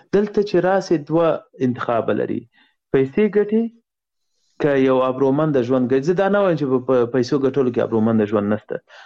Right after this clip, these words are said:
خو په اوږد مهال کې د پیسو ګټلو په دا کومو لارو چې، اه، اه، د یو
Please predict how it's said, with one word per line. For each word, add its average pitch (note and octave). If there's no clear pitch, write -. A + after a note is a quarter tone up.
خو G#3+
په G3
اوږد G#3+
مهال F3
کې G#3+
د C3+
پیسو C#3
ګټلو E3
په -
دا A#2+
کومو C#3+
لارو C3+
چې، C3+
اه، G#2+
اه، A#2+
د A2
یو A2